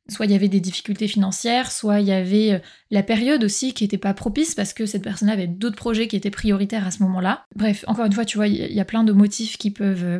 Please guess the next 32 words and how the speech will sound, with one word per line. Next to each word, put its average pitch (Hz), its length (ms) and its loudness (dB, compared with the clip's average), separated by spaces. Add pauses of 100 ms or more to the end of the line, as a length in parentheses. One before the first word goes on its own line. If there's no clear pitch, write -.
(160)
justifier, 247 600 0
en 202 80 2
fait, 202 300 -2
la 202 160 4
prise 202 480 2
d'une 202 200 8
décision. 196 420 -2 (380)
Donc 240 120 2
les 277 80 0
personnes 269 320 2
m'ont 226 160 4
dit, 233 280 4
euh, « 202 240 0
Bah 208 160 -4
écoute, 220 300 -6
non, 220 320 4
je, 190 380 -2
je, 185 180 -10 (160)
je, 196 380 -4
je 180 120 0
ne 202 60 8
signe 262 220 2
pas 254 180 4
le 220 140 4
devis, 226 400 4
on 202 120 4
ne 185 60 2
va 196 140 0
pas 240 140 2
pouvoir 214 260 -4
travailler 190 300 -2
ensemble. » 240 420 -2